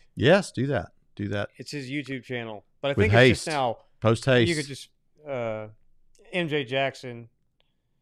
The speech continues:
Speaker 1: Yeah, that
Speaker 2: We'll, we'll
Speaker 1: that
Speaker 2: find it. Yeah.
Speaker 1: Or you, yeah,
Speaker 2: Yeah.
Speaker 1: M J Jackson. Well, I'll tell you what, Pritchett, this has been a blast. Do you
Speaker 2: It
Speaker 1: have
Speaker 2: is, but
Speaker 1: anything
Speaker 2: we
Speaker 1: else you wanna
Speaker 2: cannot go
Speaker 1: say?
Speaker 2: unless I, I have one thing to address, and you can sit out of this 'cause it has nothing to do with you.
Speaker 1: But it has to do with Kingdom of the Crystal Skull.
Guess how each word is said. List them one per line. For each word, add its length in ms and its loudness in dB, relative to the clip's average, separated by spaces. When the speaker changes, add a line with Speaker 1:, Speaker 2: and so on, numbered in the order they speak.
Speaker 1:
Yeah, 220 -10
that 240 -14
Speaker 2:
We'll, 200 -12
we'll 140 -12
Speaker 1:
that 60 -14
Speaker 2:
find 260 -12
it. 180 -16
Yeah. 180 -16
Speaker 1:
Or 200 -10
you, 140 -12
yeah, 140 -14
Speaker 2:
Yeah. 60 -20
Speaker 1:
M 60 -16
J 80 -18
Jackson. 160 -20
Well, 300 8
I'll 100 4
tell 160 6
you 120 4
what, 200 6
Pritchett, 380 0
this 180 0
has 120 0
been 120 0
a 60 0
blast. 480 0
Do 80 -4
you 40 8
Speaker 2:
It 60 8
Speaker 1:
have 200 12
Speaker 2:
is, 40 2
but 60 2
Speaker 1:
anything 140 2
Speaker 2:
we 80 8
Speaker 1:
else 120 -2
you 80 6
wanna 120 6
Speaker 2:
cannot 120 2
go 160 6
Speaker 1:
say? 40 6
Speaker 2:
unless 260 2
I, 140 4
I 160 2
have 140 4
one 260 -4
thing 180 -6
to 140 -14
address, 460 -2
and 100 -18
you 120 -12
can 180 -14
sit 220 -8
out 160 0
of 80 -8
this 180 -14
'cause 200 -20
it 60 -16
has 160 -14
nothing 260 -16
to 60 -20
do 140 -20
with 160 -20
you. 280 -20
Speaker 1:
But 160 2
it 60 2
has 300 2
to 60 -14
do 180 0
with 160 -2
Kingdom 280 -4
of 60 -6
the 60 -12
Crystal 280 -12
Skull. 380 -14